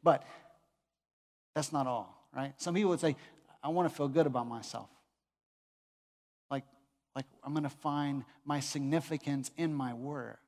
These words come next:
And this is tricky here, right? Because we're, we've already been arguing, like, God made us to work and we will find fulfillment when we put in a good day's work.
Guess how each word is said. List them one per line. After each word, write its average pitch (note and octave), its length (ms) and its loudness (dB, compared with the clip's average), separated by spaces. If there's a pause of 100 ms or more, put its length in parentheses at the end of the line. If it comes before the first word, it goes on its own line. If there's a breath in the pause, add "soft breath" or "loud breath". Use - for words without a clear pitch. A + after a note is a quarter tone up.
(1160)
And D#3 120 -2
this F#3+ 120 -4
is A3+ 80 -6
tricky C4 320 -2
here, C#3 160 0
right? D3 140 4
Because E3 260 0
we're, F#3 180 0
we've F#3 180 -2
already F#3+ 180 2
been D#3+ 160 0
arguing, E3 420 4
like, C3+ 180 2 (380 loud breath)
God E3 220 6
made E3+ 160 6
us F3 120 2
to D#3 100 -2
work D#3+ 240 2
and D3+ 120 2
we E3+ 120 4
will E3+ 240 6
find E3 340 0
fulfillment E3+ 640 0
when D#3 160 0
we D#3+ 100 2
put D#3+ 260 -6
in E3 120 2
a D#3 60 -2
good D3 240 -2
day's D3 240 0
work. C#3 400 -4